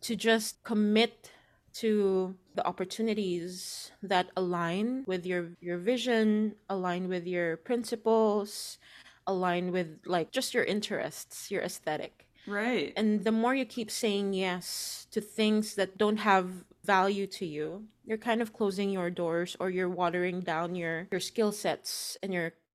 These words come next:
Speaker 1: capacity to give a hundred percent of yourself to the projects that matter. And I've actually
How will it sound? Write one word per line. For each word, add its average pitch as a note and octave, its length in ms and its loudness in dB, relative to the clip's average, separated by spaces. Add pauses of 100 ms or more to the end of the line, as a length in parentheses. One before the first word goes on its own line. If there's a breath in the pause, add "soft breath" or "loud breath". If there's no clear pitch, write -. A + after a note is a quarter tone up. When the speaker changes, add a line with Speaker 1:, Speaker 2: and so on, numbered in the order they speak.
Speaker 1:
capacity F3 760 -6 (720)
to A#3+ 100 2
give F#3 520 2
a G3 60 -4
hundred F#3+ 300 0
percent F3+ 320 -4
of D#3+ 100 -6
yourself D#3+ 560 -2
to - 100 -2
the F#3 80 2
projects E3+ 480 -2
that - 200 -6
matter. E3+ 420 -8 (680 soft breath)
And G3 800 0
I've G#3+ 140 4
actually A3 840 4